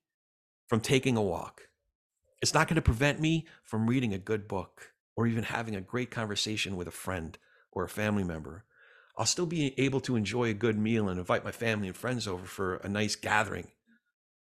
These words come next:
And even taking a ball game, you know,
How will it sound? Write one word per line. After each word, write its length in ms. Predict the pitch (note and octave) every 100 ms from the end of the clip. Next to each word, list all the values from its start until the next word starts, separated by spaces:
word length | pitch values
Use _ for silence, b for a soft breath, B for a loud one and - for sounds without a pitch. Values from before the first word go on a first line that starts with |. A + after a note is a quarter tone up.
| _ -
And 80 | D3
even 180 | F#3+ E3+
taking 280 | F#3 F3
a 60 | D#3
ball 400 | F#2 - A#2 B2+
game, 320 | - - - - _ _
you 120 | - G#2+
know, 300 | B2 D#3+